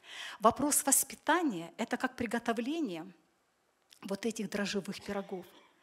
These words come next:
Ты можешь делать и стараться все делать наилучшим образом,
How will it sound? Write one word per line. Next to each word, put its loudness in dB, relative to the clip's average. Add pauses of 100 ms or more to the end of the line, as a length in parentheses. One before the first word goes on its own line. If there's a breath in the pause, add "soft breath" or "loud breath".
(360 loud breath)
Ты -4
можешь 2
делать 2
и 2
стараться 0
все -2
делать 0
наилучшим -4
образом, -8